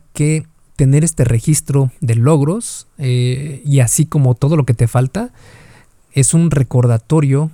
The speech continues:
de que tienes metas, que tienes objetivos y que si no te pones a hacer algo, se te va a pasar el año y no lo vas a hacer. Y en este caso, en el libro del año de doce semanas, está súper interesante porque te dice que no tengas un año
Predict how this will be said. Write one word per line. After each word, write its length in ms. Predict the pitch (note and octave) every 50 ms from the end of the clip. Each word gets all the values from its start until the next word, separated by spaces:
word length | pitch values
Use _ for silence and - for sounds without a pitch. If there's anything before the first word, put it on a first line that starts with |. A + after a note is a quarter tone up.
| - -
de 260 | F3 C3 A#2 B2 A#2
que 240 | A2+ - - B2 A#2
tienes 360 | A2 - C#3 D3+ D3 B2+ A#2+
metas, 480 | B2 C3+ F3 E3+ D#3 - F#3+ A3 - -
que 120 | - C3
tienes 260 | A#2 C3 C3+ C3+ -
objetivos 640 | B2 A#2 - A#2 - - E3 D#3+ D#3+ F3+ F#3 - -
y 80 | D3 C3+
que 160 | - - C3+
si 160 | - - C#3
no 160 | C3 C3 D#3+
te 140 | F#3 - C#3
pones 260 | - - D3 E3 D3
a 40 | C3+
hacer 220 | B2 A#2+ B2+ B2 B2+
algo, 300 | C3 C3+ C3 E3 A3+ - - - - - - - _ _
se 180 | - - - B2
te 80 | - A#2+
va 80 | A#2+
a 60 | C3
pasar 260 | - C#3 B2+ C3 B2+ B2+
el 100 | B2 B2
año 160 | C3 C3+ C#3
y 60 | C3
no 140 | A#2+ A2+ A2+
lo 80 | A2+
vas 120 | G#2+ A#2 A2+
a 40 | -
hacer. 260 | - - C3+ B2+ A2+ - _ -
Y 80 | C3 A#2
en 60 | A#2+
este 180 | A#2+ - C3+
caso, 400 | B2 - C#3 C3+ - C#3+ C3+ C3
en 120 | C3 B2 A#2+
el 240 | A#2 A2+ A#2 A2+ - _
libro 300 | - C3 C3 B2+ B2+ B2
del 140 | A#2+ A#2+ A2+
año 320 | A#2 B2 B2 A#2+ C3 C3 -
de 140 | - B2 A#2+
doce 240 | B2 A#2+ A2 B2
semanas, 420 | A2+ - A#2+ B2 D3 D3+ E3+ E3 -
está 220 | C3 - - A#2
súper 260 | A2+ C3 A#2+ - B2
interesante 640 | B2 A#2+ A2+ C3 C3 A#2+ E3+ F3 D#3+ - F3+ G#3 - - - - - - - - _
porque 300 | - E3+ D3+ - - D#3
te 160 | - - C3
dice 240 | B2+ C3 B2 - B2
que 100 | - B2+
no 140 | B2 C3 B2+
tengas 340 | - C#3+ C3+ C3+ C3 - -
un 140 | C3+ B2+ B2+
año 360 | C3 C3 C3 B2+ B2+ B2+